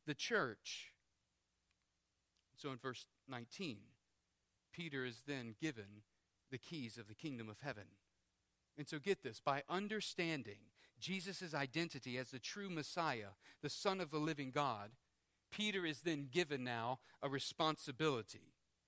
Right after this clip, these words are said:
And that responsibility was to proclaim the good news of the kingdom of heaven. The keys of the kingdom meant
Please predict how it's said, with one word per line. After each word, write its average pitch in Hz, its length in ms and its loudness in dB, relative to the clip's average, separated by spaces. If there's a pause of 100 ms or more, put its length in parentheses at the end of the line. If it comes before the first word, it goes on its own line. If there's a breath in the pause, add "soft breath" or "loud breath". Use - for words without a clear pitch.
(200 soft breath)
And 190 120 8
that 220 160 12
responsibility 208 880 8
was 175 220 0
to 196 100 -4
proclaim 175 640 4
the 156 80 2
good 226 320 0
news 139 340 2
of 165 100 -6
the 160 80 0
kingdom 233 520 2
of 190 180 4
heaven. 123 440 2 (760)
The 190 100 10
keys 277 400 8
of 233 120 6
the 208 80 4
kingdom 214 500 4
meant 214 340 8